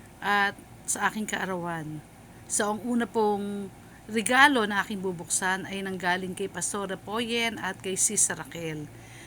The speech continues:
Salamat po sa inyo at mga kaibigan, stay tuned sapagkat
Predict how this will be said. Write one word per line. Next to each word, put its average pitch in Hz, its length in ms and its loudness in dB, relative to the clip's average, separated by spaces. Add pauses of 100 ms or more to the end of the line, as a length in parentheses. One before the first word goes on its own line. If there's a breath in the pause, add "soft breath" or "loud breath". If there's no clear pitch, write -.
Salamat 233 480 4
po 233 160 0
sa 254 80 2
inyo 233 560 0
at 214 480 4
mga 214 320 -4
kaibigan, 220 400 0
stay 247 400 4
tuned 247 480 2 (400 loud breath)
sapagkat 233 800 6